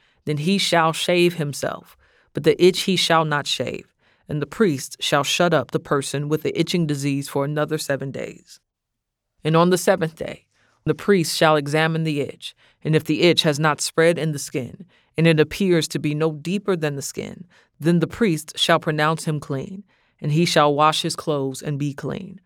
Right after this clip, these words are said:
But if the itch spreads in the skin after his cleansing, then the priest shall examine him. And if the itch has spread in the skin, the priest need not seek for the yellow hair. He is unclean.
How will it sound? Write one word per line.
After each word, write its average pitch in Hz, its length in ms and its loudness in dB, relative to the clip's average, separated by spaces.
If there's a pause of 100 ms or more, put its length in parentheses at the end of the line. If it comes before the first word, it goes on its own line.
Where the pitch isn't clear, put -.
(420)
But 156 120 4
if 156 140 2
the - 160 -2
itch 170 200 2
spreads 170 500 4
in 156 120 -2
the 147 60 -8
skin 160 360 -2
after 151 240 -2
his 151 160 0
cleansing, 139 580 -6 (380)
then 160 160 -2
the 156 80 -2
priest 156 540 0
shall 151 240 4
examine 151 460 0
him. 131 260 -10 (420)
And 165 80 -2
if 156 120 0
the - 200 -2
itch 175 160 4
has 151 160 2
spread 165 400 6
in 156 140 0
the 147 80 -4
skin, 139 500 -8 (300)
the 165 100 2
priest 165 500 0
need 165 220 0
not 151 240 -2
seek - 340 -4
for - 120 -2
the 143 100 0
yellow 143 320 2
hair. 139 400 -4 (340)
He 160 240 0
is 147 120 0
unclean. 139 580 -4